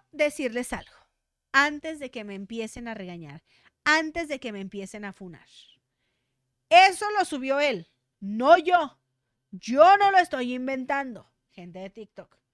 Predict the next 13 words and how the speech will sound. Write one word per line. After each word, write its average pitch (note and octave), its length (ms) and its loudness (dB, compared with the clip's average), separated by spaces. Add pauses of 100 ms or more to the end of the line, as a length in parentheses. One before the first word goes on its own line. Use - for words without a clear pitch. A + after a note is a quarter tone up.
(600)
Ahí C#4 380 -4
está D#4 400 -6
Nicola C4+ 420 -8
Porchela D#4 480 -6 (140)
y C4+ 160 -12
ahí A#3+ 320 -10
está C4 340 -10
la B3+ 100 -10
historia. - 460 -20 (680)
<clears throat> B3 360 -12 (280)
Y F4 120 2
él F4 240 2
pone, D4 420 -4